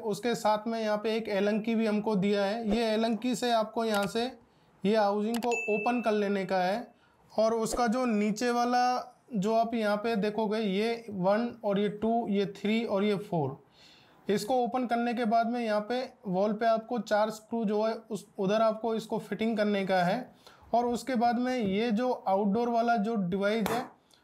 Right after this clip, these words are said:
वो आपको इसके साथ अंदर फिट कर देने का है और ऊपर से इसका जो कवर है वो आपको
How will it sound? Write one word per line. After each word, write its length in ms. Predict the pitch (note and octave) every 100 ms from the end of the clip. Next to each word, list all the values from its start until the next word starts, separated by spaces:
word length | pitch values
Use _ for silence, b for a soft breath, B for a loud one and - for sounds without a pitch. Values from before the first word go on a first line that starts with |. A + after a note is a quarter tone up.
| b _
वो 140 | G3
आपको 320 | A#3+ A3+ A#3+ A#3+
इसके 220 | A3+ B3+
साथ 380 | - G#3+ G#3 -
अंदर 320 | G3+ G#3 A#3+ B3
फिट 260 | - -
कर 180 | - G#3+
देने 300 | G3 G#3 G#3
का 140 | G3+ G3+
है 180 | G3+
और 140 | A#3 A3
ऊपर 320 | G#3 G#3+ B3
से 200 | B3 A#3+ C4 C4+
इसका 260 | A3 F3 A#3
जो 140 | G#3 A3+
कवर 340 | G#3+ G3+ G#3+
है 100 | A3+
वो 160 | G#3+ A3
आपको 280 | G#3 G#3